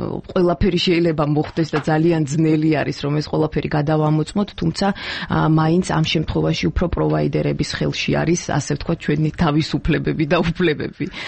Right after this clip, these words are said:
და ვფიქრობ, რომ, ა, მე უბრალოდ მინდა მოუწოდო ის, რომ, ა, თუ კი მომავალში ასეთი რამ მოხდება, მ, უბრალოდ საჯარო დააფიქსირონ ეს ყველაფერი, იმიტომ რომ, ა, თუ კი იმ,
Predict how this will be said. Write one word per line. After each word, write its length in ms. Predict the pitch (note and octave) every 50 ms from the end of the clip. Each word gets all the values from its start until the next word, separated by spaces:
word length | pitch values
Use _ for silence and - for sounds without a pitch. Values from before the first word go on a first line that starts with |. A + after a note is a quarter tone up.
| - - -
და 180 | - F#3 F3+ F#3 F#3+ F#3+
ვფიქრობ, 480 | F#3 - - - E3 - - - D#3 -
რომ, 220 | - F3 F#3 F#3 F#3
ა, 500 | E3+ - - D#3 D#3 D#3 D3+ D3+ D3+ D3+
მე 500 | D3+ D3+ D#3 D#3 D#3 D#3 D3+ D#3 E3 E3+ E3+
უბრალოდ 380 | D#3 D3+ D3+ E3 E3+ D#3+ D3 -
მინდა 220 | D#3+ D#3 D3+ D#3+ D3+
მოუწოდო 680 | D3 D3 C#3+ D3 D3+ D#3 - - D#3 D3+ C#3+ - A#2+
ის, 180 | A#2 A#2 - -
რომ, 280 | - E3 E3+ F3+ F#3 - - - - - -
ა, 200 | - - - E3
თუ 160 | - - -
კი 200 | D#3+ - - D#3 D3+ D3
მომავალში 960 | D3 D3 - C#3+ D#3+ F#3 F3+ F3+ F3+ F3+ C#3 C#3 C#3 D#3+ D3+ D3+ E3+ - - D#3
ასეთი 340 | C#3+ D3+ - D#3 - -
რამ 200 | D3+ D#3 D3+ D3 D3
მოხდება, 580 | D3 D3 C#3+ - - - D3+ D3 C#3+ D#3 D#3 F3 F#3+ G#3 G3+
მ, 180 | - - - D#3 D#3 D3+ D3+ D3+ D3+ D3 D3 -
უბრალოდ 300 | - - - D#3+ E3+ -
საჯარო 400 | - D#3+ C#3+ C#3 D#3 D3+ D#3+ E3
დააფიქსირონ 800 | - D3+ C#3+ C#3+ C#3+ - D#3 - - - - - - - - -
ეს 100 | - -
ყველაფერი, 480 | - - - D#3 - - - - - F3
იმიტომ 300 | E3 D#3 D#3 - D3 C#3+
რომ, 140 | D3 D#3+ F3
ა, 460 | E3 - - - - - - - - D#3+ D#3+ D3+
თუ 160 | - - - D#3+
კი 160 | - - D3 D3 C#3+ C#3+ - - _ - -
იმ, 180 | F#3 E3 E3